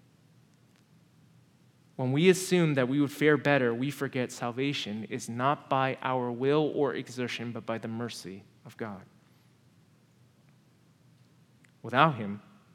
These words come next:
there'd be no remnant. That God saves and keeps us first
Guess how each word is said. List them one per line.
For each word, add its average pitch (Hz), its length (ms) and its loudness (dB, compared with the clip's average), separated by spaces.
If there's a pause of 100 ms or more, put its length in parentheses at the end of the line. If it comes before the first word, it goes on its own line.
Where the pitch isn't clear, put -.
(220)
there'd 127 180 -2
be 139 140 4
no 123 160 0
remnant. 95 480 -12 (1000)
That 123 160 -4
God 151 360 8
saves 123 840 0 (400)
and 123 220 -6
keeps - 480 -2
us - 360 -10 (360)
first - 800 -2